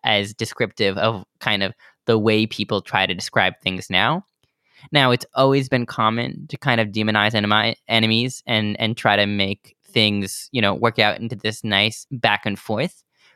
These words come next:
But for instance, I think people's understanding of politics, if you look at descriptions from the two thousands, was much more like, "Hmm,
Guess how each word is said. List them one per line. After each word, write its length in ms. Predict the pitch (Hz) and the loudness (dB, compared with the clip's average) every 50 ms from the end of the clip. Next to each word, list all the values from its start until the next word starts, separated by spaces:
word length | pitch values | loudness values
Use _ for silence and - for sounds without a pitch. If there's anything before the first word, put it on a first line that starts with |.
| _ _ | _ _
But 160 | 135 131 120 | -2 -2 -2
for 140 | - 127 110 | -2 -2 0
instance, 720 | 95 202 220 220 - - - 107 98 - - - - - - _ _ - | 2 2 0 0 -2 -4 -4 -4 -4 -4 -6 -10 -10 -12 -14 _ _ 0
I 140 | 127 127 | 2 2
think 300 | 120 - 131 120 110 - | 2 2 0 -2 -2 -4
people's 400 | - - 127 120 - 117 110 113 | -6 -4 -4 -2 0 0 0 2
understanding 800 | 113 110 107 104 101 - - - 110 107 110 113 113 110 107 101 - - | 2 2 0 0 -2 -2 0 0 2 2 2 2 0 0 -2 -4 -2 -2
of 140 | 113 104 - - | -2 -2 -2 -2
politics, 540 | - - 113 127 131 - - 98 - - - | 0 2 2 2 2 0 -2 -4 -6 -6 -8
if 80 | 117 | -6
you 100 | - 98 | -4 -2
look 140 | 98 101 110 | -2 -2 -2
at 60 | 120 - | -2 -4
descriptions 540 | 107 - - - 117 - - - 110 98 - | -6 -6 -2 -2 -2 -2 0 -2 -4 -2 -2
from 100 | - 101 | -4 -4
the 80 | 92 | -4
two 180 | - - - 110 | -4 -2 -4 0
thousands, 680 | - - 143 175 190 175 - 98 92 92 87 98 - - - _ _ _ _ | 2 4 4 4 4 2 2 -2 -4 -4 -4 -6 -8 -10 -14 _ _ _ _
was 140 | - 117 113 123 | -2 0 2 2
much 260 | 123 127 123 - - | 2 2 2 2 2
more 260 | 131 113 113 110 107 | 2 4 4 4 4
like, 240 | 107 104 98 101 - | 4 4 2 2 0
"Hmm, 380 | 135 160 175 170 160 151 139 | -2 -2 0 0 2 0 0